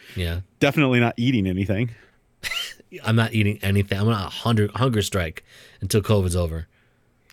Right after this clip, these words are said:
Speaker 2: I-, in, exactly, indeed. That's
Speaker 1: <laughs>
Speaker 2: precisely,
Speaker 1: But
Speaker 2: precisely the thing.
Speaker 1: But being a vaccinated person, being around other vaccinated people, that will be okay too, as long as you know they're
Speaker 2: Yeah, that's
Speaker 1: vaccinated.
Speaker 2: fine. Yeah.
Speaker 1: How do you feel about the, uh,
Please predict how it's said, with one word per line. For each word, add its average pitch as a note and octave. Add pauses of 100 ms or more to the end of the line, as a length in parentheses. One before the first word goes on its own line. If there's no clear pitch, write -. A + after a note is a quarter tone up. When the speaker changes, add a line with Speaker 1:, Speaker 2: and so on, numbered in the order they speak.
(440)
Speaker 2:
I-, A2
in, A#2+
exactly, F#2
indeed. D#2+
That's -
Speaker 1:
<laughs> -
Speaker 2:
precisely, - (340)
Speaker 1:
But F#3+
Speaker 2:
precisely C3+
the F#2
thing. F2 (200)
Speaker 1:
But D#3+ (240)
being D3+ (320)
a C3
vaccinated C3+
person, A#2+
being B2+
around A#2
other A2
vaccinated F#2+
people, F2
that G#2
will F#2+
be E2+
okay D#2
too, D#2
as F#2
long G#2
as F2+
you F#2
know F2
they're E2
Speaker 2:
Yeah, A2
that's A#2
Speaker 1:
vaccinated. E2+ (720)
Speaker 2:
fine. F#2
Yeah. G2 (380)
Speaker 1:
How F#3+
do A#3+
you A#3+
feel A#3
about F#3
the, E3+
uh, C#3+